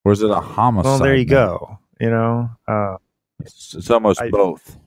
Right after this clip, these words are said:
Speaker 2: I call American mass shooters our version of a suicide bomber, but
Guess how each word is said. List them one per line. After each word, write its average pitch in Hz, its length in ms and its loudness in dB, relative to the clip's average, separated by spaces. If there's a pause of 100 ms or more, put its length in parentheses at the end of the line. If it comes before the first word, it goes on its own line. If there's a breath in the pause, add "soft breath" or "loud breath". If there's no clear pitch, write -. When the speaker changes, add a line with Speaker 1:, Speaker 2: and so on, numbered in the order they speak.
(160)
Speaker 2:
I 120 460 0
call 120 420 2
American 110 540 0
mass 104 260 -2
shooters 104 460 0
our 104 180 0
version 98 360 -2
of 90 100 -4
a 90 60 -6
suicide 98 580 -2
bomber, 85 580 -8
but 92 320 -4